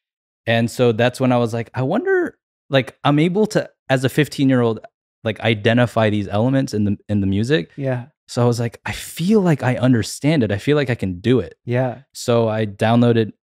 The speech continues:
Speaker 1: uh, F L Studio, a, a, a cracked version of it.
Speaker 2: Shout out to the cracked
Speaker 1: <laughs>
Speaker 2: version of F L Studio.
Speaker 1: I know, dude. Like, F L deserves so much. Like, we all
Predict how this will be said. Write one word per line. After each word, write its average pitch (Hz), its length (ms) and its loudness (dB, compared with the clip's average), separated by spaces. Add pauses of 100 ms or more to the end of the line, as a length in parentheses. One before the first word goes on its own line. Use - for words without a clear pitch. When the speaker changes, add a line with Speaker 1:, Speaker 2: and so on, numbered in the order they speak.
(140)
Speaker 1:
uh, 98 240 -2
F 107 140 -2
L 117 100 4
Studio, 107 480 0
a, 98 200 -4
a, 98 420 -4
a 113 40 -10
cracked - 320 -2
version 107 300 0
of 107 100 0
it. 120 220 0 (560)
Speaker 2:
Shout 156 360 0
out 262 260 0
to 254 80 -2
the 226 140 0
cracked 143 640 -2
Speaker 1:
<laughs> - 20 -2
Speaker 2:
version 139 580 2
of 135 200 0
F 143 220 0
L 143 220 4
Studio. 135 360 -2
Speaker 1:
I 127 120 4
know, 123 300 2
dude. 113 420 -6
Like, 107 420 -6
F 127 180 -2
L 131 180 2 (100)
deserves 107 560 2
so 104 240 0
much. 104 400 -2 (240)
Like, 98 160 -6
we 113 140 0
all 101 280 0